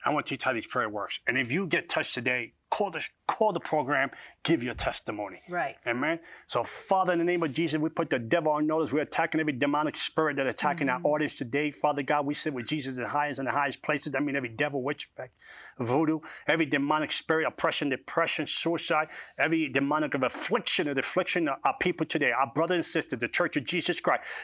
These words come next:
Speaker 1: We destroy, dismantle, we uproot sickness, unbelief. We destroy fear in the name of Jesus Christ, doubt in the name of Jesus Christ. Father, we destroy the works of the enemy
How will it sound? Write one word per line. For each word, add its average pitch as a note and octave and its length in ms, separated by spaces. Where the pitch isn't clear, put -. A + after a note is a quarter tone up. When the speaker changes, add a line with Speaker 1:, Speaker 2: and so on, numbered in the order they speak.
Speaker 1:
We F3 140
destroy, F3+ 600
dismantle, D3 760
we C3+ 260
uproot F3 500
sickness, - 720
unbelief. D#3+ 600
We C#3+ 80
destroy D#3 500
fear G3+ 540
in D3+ 140
the D#3 80
name F3+ 180
of B2+ 120
Jesus C#3+ 520
Christ, D#3+ 440
doubt F3 400
in D#3 80
the D3+ 60
name F3+ 180
of C3 100
Jesus E3+ 380
Christ. E3+ 320
Father, F3 200
we D3+ 120
destroy D#3+ 360
the C#3 100
works E3+ 240
of D#3+ 60
the D3+ 160
enemy D#3+ 280